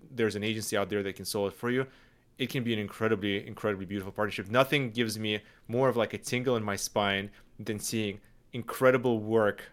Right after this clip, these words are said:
come out of a great, um, you know, partnership and relationship between a brand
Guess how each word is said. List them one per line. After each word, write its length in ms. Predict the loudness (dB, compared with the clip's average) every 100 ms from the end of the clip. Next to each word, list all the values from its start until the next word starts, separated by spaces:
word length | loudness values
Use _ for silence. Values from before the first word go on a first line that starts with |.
| -20 _ _ _
come 220 | 2 4
out 340 | 4 4 2 -2 -18 -20 -6 2
of 240 | 2 2 -12
a 40 |
great, 480 | -8 0 2 2 -4 -18 -18 -20 -6
um, 300 | 2 2 2 -2
you 80 |
know, 120 | -4 -4
partnership 540 | 4 4 4 -4 -6
and 100 | -4
relationship 520 | 0 0 0 -6 -10
between 180 | -8 -6
a 60 | -6
brand 580 | -2 0 0 0 -4